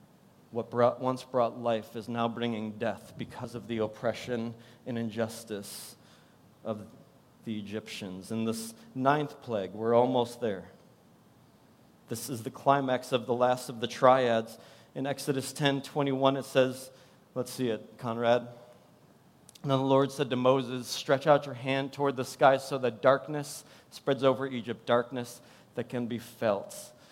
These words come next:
This can be translated in a different way. Instead of "stretch your hand out to the sky so that darkness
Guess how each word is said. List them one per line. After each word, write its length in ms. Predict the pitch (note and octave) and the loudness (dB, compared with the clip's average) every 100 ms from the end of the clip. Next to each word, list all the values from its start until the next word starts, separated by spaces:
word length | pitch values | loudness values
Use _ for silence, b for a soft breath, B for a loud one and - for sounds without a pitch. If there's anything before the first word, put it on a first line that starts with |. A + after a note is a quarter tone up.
| b b _ | b b _
This 180 | - B2 | -10 -8
can 200 | - C3+ | -4 -2
be 100 | C3 | -2
translated 1000 | B2+ - D#3 E3+ D3+ A2+ G2+ F#2+ G2+ G#2 A2+ B B B - | -4 0 2 4 2 -4 -8 -8 -8 -10 -16 B B B -12
in 120 | A2 | -8
a 60 | A2+ | -6
different 360 | A#2+ - C3 | -6 -4 -2
way. 160 | C3 C3+ | 2 0
Instead 320 | C3+ - C#3 | 0 4 4
of 80 | C3 | 4
"stretch 320 | - D#3+ C3+ | -2 -4 -2
your 80 | C#3 | -2
hand 260 | C#3+ D3 | -2 2
out 180 | C#3+ C#3+ | 4 4
to 80 | C#3+ | -2
the 60 | C3 | -2
sky 200 | - C3+ | 2 2
so 140 | C#3 | 4
that 360 | B2+ B2+ - - | 2 2 -4 6
darkness 680 | C#3 C#3 C3 G#2 - - | 6 6 -6 -10 -12 -18